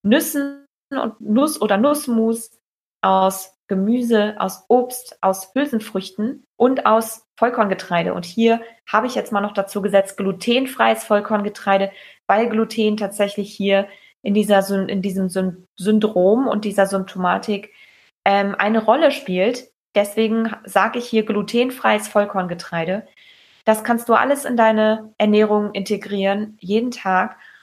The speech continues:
Und vor allem ganz wichtig ist, dass du langsam damit anfängst. Also nicht sofort da volle Kanne reingehst, sondern ganz, ganz langsam über einen gewissen Zeitraum von ein paar Wochen da jeden Tag dich langsam dran tastest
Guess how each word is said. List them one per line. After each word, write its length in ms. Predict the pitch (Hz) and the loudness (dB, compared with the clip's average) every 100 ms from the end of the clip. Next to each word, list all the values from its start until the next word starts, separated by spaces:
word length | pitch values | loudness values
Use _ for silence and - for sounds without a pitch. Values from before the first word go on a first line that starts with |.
| _ _ | _ _
Und 140 | - 214 | -2 0
vor 120 | - | 2
allem 160 | 214 208 | 0 0
ganz 240 | 202 - | -2 0
wichtig 360 | 233 - 233 - | -4 -4 -8 -8
ist, 160 | 214 | -2
dass 180 | 208 208 | -2 -2
du 100 | 208 | -4
langsam 520 | 196 190 214 233 214 | 0 0 0 2 2
damit 220 | 208 196 | 2 0
anfängst. 520 | - 190 - 185 175 185 | -2 -4 -6 -10 -6 -4
Also 200 | 190 190 | -2 0
nicht 280 | 196 214 | -2 -2
sofort 600 | 214 202 - - 233 226 - _ _ _ _ _ | -4 -6 -2 2 4 2 -8 _ _ _ _ _
da 120 | - 208 | 0 0
volle 340 | - 240 240 | 2 2 2
Kanne 300 | 240 240 226 | 2 2 4
reingehst, 540 | 208 214 214 202 202 - | 4 2 0 -2 -2 0
sondern 440 | 196 190 190 185 | 2 2 0 -2
ganz, 240 | - 208 220 | -2 -2 0
ganz 180 | 220 220 | -2 2
langsam 440 | 196 196 190 185 | 0 2 2 0
über 220 | 185 185 | 0 0
einen 180 | 180 180 | 0 0
gewissen 380 | 180 208 208 220 | -4 -6 -8 -10
Zeitraum 500 | - 202 208 - 196 | -2 -2 0 -2 -2
von 180 | - 190 | -2 -2
ein 120 | 185 | -2
paar 200 | - 185 | -2 2
Wochen 360 | 196 190 180 - _ _ _ _ _ | 0 0 -10 -12 _ _ _ _ _
da 80 | 190 | -4
jeden 360 | 185 196 233 233 | -2 2 2 2
Tag 320 | 220 208 208 | -2 -2 -2
dich 140 | 208 | -4
langsam 380 | 202 202 208 196 | 0 0 2 0
dran 240 | 185 196 190 | 2 -2 -2
tastest 680 | 185 170 - 185 233 - | -6 -8 -6 -6 -6 -12